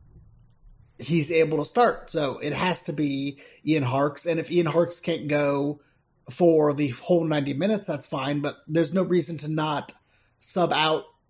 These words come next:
Marcelo after sixty, sixty-five minutes and put Ian Harkes in.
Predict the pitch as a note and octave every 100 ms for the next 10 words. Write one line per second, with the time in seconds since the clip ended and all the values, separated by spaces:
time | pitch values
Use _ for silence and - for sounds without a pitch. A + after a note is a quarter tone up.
0 | _ _ - D#3 D3 - C#3+ - C3 A2+
1 | - C3 C3+ - B2+ A#2+ - _ - -
2 | - D#3+ B2+ - C3 B2+ D3 C#3 C3 C#3+
3 | C#3 D3 C3 B2 C3 D3+ D3+ C#3 B2+ -
4 | C3 - C3 C3